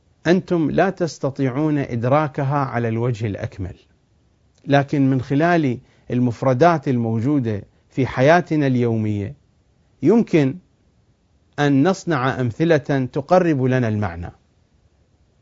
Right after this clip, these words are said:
العطاء الإلهي عطاء لا حدود له.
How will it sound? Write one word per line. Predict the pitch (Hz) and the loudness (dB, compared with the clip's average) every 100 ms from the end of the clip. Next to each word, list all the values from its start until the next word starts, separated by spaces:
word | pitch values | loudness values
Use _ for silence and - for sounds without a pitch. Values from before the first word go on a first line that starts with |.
| _ _ _ _ _ _ | _ _ _ _ _ _
العطاء | 113 104 131 185 214 | -2 0 4 4 4
الإلهي | 165 - 123 113 113 139 | 2 0 2 2 2 -2
عطاء | 139 139 196 151 | -4 -2 0 0
لا | 170 | -2
حدود | - 156 131 113 | -2 -4 -2 -2
له. | 110 98 82 | -2 -4 -6